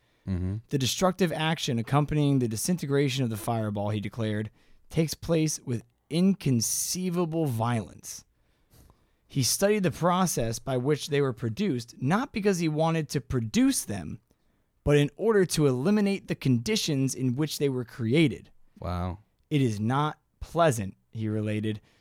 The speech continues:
Speaker 2: "to have a fireball explode in your vicinity, for they will destroy anything they come in contact with." So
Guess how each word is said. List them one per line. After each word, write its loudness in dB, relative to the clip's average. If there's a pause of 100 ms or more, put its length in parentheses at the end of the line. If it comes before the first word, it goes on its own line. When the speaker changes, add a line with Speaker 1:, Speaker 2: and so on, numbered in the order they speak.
(120)
Speaker 2:
"to -4
have 2
a -2
fireball 4
explode 2
in 6
your 6
vicinity, 2 (360)
for -4
they 6
will 4
destroy 0 (100)
anything 2
they 2
come 4
in 4
contact 0
with." -18 (1500)
So 0